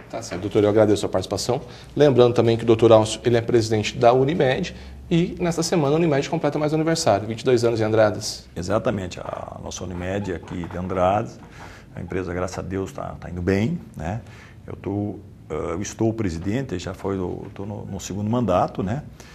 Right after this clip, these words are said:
Speaker 2: E nós temos aí um crescimento da nossa Unimed em termos de, de, de clientes, nós temos um crescimento acima da média nacional, hoje temos um crescimento de doze a doze vírgula nove por cento de,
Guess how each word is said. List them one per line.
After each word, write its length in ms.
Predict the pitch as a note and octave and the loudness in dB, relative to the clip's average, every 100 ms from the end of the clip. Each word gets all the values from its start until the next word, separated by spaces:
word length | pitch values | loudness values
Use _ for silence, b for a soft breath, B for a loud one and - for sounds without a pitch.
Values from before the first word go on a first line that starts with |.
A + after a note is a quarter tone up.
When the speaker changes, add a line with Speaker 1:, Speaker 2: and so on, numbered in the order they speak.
| B B B - | B B B -8
Speaker 2:
E 420 | G2+ A2+ B2+ C3 | -4 -2 0 0
nós 200 | C3+ D#3 | 0 0
temos 320 | - C3 C#3 | -2 -4 -2
aí 160 | G2+ G2+ | 0 0
um 80 | A2 | -2
crescimento 520 | A2 A2 F#2+ F#2+ G#2 | -4 -6 -4 -4 -2
da 60 | F#2+ | -2
nossa 200 | F#2 F#2+ | -4 -4
Unimed 460 | F2+ F2 F#2+ F#2+ | -2 0 -2 -2
em 220 | E2+ E2 | -4 -6
termos 220 | F2 F#2 F2 | -6 -4 -4
de, 80 | |
de, 540 | F2+ F2+ F2+ F2 F2 F2 | -6 -6 -4 -4 -4 -6
de 100 | E2 | -8
clientes, 640 | - F2 F2 G2+ B2 - | -6 -2 0 -2 -2 -8
nós 200 | G2 - | -10 -10
temos 180 | F2+ F2 | -8 -8
um 20 | |
crescimento 540 | F2 F2+ F#2 F#2 F#2 | -8 -8 -6 -6 -6
acima 260 | F#2 - F2+ | -6 -8 -4
da 100 | E2 | -2
média 280 | E2 E2+ E2 | -2 -6 -8
nacional, 420 | E2+ - F2 G2+ | -10 -6 -2 -2
hoje 180 | G2 E2+ | -2 -4
temos 140 | E2+ | -6
um 20 | |
crescimento 480 | E2+ F2+ F#2+ F#2 F2 | -8 -8 -6 -6 -6
de 60 | E2 | -10
doze 680 | E2 G2 G2+ G#2+ F2 E2+ D#2 B B B - | -6 -2 -2 -2 -4 -6 -10 B B B -14
a 300 | - - F2 | -10 -8 -4
doze 180 | F#2+ | -4
vírgula 220 | E2+ F2+ F2+ | -2 -2 0
nove 300 | F2+ F2+ F2+ | 0 0 0
por 180 | G2+ | -2
cento 420 | F#2+ F#2 F#2+ A2 G2+ | -2 -2 -2 -4 -6
de, 200 | F2 | -8